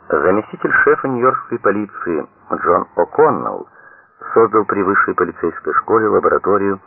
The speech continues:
с современным химико-физическим оборудованием. В том же году появилась полицейская лаборатория научных методов расследования преступлений в Чикаго.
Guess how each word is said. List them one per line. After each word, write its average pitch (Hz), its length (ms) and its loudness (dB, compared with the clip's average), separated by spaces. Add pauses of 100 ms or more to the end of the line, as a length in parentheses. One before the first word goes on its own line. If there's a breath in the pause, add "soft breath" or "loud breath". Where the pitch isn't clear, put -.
(140)
с - 160 -18
современным 92 600 -2
химико-физическим 90 1000 -8
оборудованием. 69 800 -4 (540)
В - 60 -20
том 156 180 2
же 64 100 -4
году 107 360 -4 (400 loud breath)
появилась 82 560 2
полицейская 71 600 -6
лаборатория 135 640 -2 (340)
научных - 540 -4
методов 110 420 -4 (400 loud breath)
расследования 76 840 -2
преступлений 120 680 -6
в 131 100 -16
Чикаго. - 600 -4